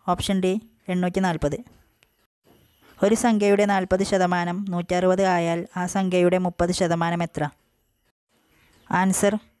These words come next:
ഓപ്ഷൻ എ നൂറ്റിയിരുപത്. ക്വസ്റ്റ്യൻ തൊണ്ണൂറ്. ആൻസർ ഓപ്ഷൻ ബി അഞ്ച്. കൂട്ടത്തിൽപ്പെടാത്തത് ഏത്?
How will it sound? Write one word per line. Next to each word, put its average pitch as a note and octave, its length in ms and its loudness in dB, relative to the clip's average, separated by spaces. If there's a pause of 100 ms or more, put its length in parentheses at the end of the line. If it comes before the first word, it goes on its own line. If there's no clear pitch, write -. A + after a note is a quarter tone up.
(140)
ഓപ്ഷൻ G3 220 -2 (140)
എ - 20 2 (260)
നൂറ്റിയിരുപത്. F3 480 2 (1400)
ക്വസ്റ്റ്യൻ A3 360 2
തൊണ്ണൂറ്. G3 380 4 (580)
ആൻസർ F3+ 320 -4 (440)
ഓപ്ഷൻ F#3+ 340 0
ബി F#3 60 2 (320)
അഞ്ച്. D#3 240 -2 (1600)
കൂട്ടത്തിൽപ്പെടാത്തത് A#3 920 2 (100)
ഏത്? D3+ 120 -4